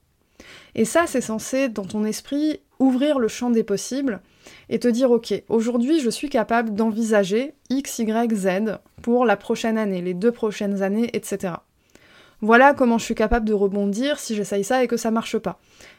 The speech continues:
et cetera, et cetera. » Mais il y a tout un monde que tu n'imagines même pas.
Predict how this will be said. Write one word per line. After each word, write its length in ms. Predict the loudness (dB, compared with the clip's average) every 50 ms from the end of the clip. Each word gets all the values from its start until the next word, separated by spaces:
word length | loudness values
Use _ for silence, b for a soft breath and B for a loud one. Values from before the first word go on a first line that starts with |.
| b b
et 100 | -6 -2
cetera, 500 | -2 -2 0 0 0 0 0 -2 -2 -2 -4
et 80 | -6 -6
cetera. » 400 | -6 -10 -8 -8 -8 -10 -10 -12 _ _ _ _ _ _ b b b b b b b b b b b b b b _ -2
Mais 280 | 0 2 4 4 4 4
il 60 | 2
y 60 | 2
a 80 | 0 0
tout 240 | 0 0 0 0 0 -2
un 140 | -6 -4
monde 640 | -2 -2 0 0 0 0 0 0 0 0 0 -2 -6 _ _ _ _ _ _ _ -10 -4
que 100 | -2 -2
tu 200 | -2 0 -2 -2
n'imagines 680 | 0 0 0 -2 -2 -2 0 0 2 2 0 0 -4 -6 -4
même 340 | -2 0 0 2 2 0 0
pas. 220 | 0 -4 -4 _